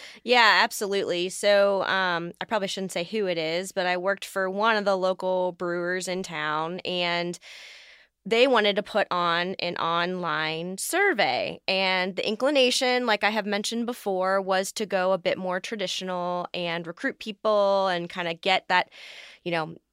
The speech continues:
proof of a hundred people, so it was viable and all of that kind of stuff from a representative standpoint. And so we recommended actually to do one of the examples that we referenced before, which is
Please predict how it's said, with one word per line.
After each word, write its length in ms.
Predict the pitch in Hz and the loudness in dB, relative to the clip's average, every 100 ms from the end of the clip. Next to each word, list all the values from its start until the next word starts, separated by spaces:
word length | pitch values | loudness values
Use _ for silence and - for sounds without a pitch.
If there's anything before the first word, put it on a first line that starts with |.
| _ _ _ | _ _ _
proof 300 | - 247 240 | -2 0 2
of 300 | 214 190 180 - | 2 2 0 -8
a 20 | |
hundred 380 | - 220 202 190 | -2 0 0 -2
people, 560 | - 202 - 190 185 185 | -6 -6 0 2 2 0
so 260 | 196 180 | 0 0
it 180 | 175 - | 0 -2
was 160 | 190 175 | -4 2
viable 680 | 175 180 175 180 180 175 | 4 4 2 2 2 2
and 100 | 180 | 2
all 160 | 175 180 | 2 2
of 80 | 175 | 4
that 160 | 170 | 2
kind 240 | - 185 170 | 2 -2 -4
of 60 | |
stuff 340 | - 185 175 175 | 0 2 2 2
from 160 | 180 | -2
a 60 | 170 | 2
representative 680 | 175 175 190 180 175 175 175 | 0 0 0 0 2 0 -2
standpoint. 720 | - 180 175 196 180 175 175 - - - - | -2 -4 -4 -4 -2 -2 -4 -12 -16 -16 0
And 280 | 226 220 214 | 2 2 0
so 760 | - 233 220 220 220 214 214 208 | 2 6 8 6 4 2 0 -2
we 160 | 226 | -2
recommended 880 | 220 220 220 233 427 370 208 196 190 - | 0 2 0 0 2 4 6 6 4 4
actually 880 | 175 180 - 202 190 190 190 196 190 | 2 2 -2 -4 -4 -4 -2 -4 -6
to 300 | - 214 202 | -6 -4 -6
do 480 | 175 220 262 214 196 | -6 -2 0 2 2
one 180 | 196 185 | 2 0
of 60 | |
the 80 | 190 | 0
examples 460 | 180 165 165 190 - | -2 -4 -2 -2 -2
that 120 | - | -4
we 160 | 185 | -6
referenced 420 | 175 160 - 202 - | -4 -4 -2 -6 -6
before, 440 | 233 190 170 170 | -6 -2 0 0
which 200 | 185 180 | -2 -2
is 300 | 196 185 | -2 -2